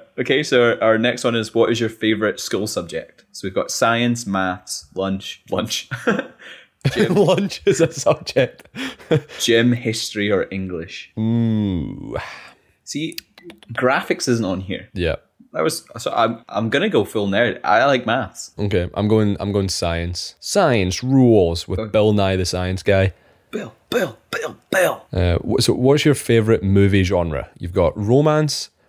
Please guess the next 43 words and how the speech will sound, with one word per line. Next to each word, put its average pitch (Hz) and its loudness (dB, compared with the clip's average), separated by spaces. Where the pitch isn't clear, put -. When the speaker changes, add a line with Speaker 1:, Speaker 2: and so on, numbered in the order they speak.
Speaker 2:
horror, 110 4
action, 107 0
drama, 98 2
comedy, 98 2
musical. 95 -2
Definitely 131 2
not 95 2
musical. 90 -2
Speaker 1:
Y-, 95 -14
yeah, 98 0
I 101 0
Speaker 2:
I - -4
hate 107 0
musicals. 92 -4
Speaker 1:
I 120 4
don't 143 2
hate 147 0
musicals. 120 0
I 101 6
s-, - -8
only 131 6
hate 131 0
the 117 2
musicals 110 0
that - -12
they 104 -6
sing 107 0
the 101 -4
spoken 117 2
lines. 139 -2
Speaker 2:
<laughs> - -4
Okay. 92 -4
Speaker 1:
If 120 0
they 147 2
have, 156 2
like, 165 2
a - 2
Speaker 2:
When 113 2
do 113 2
they 107 2
Speaker 1:
so- 92 -4
Speaker 2:
do 95 0
that? 104 -4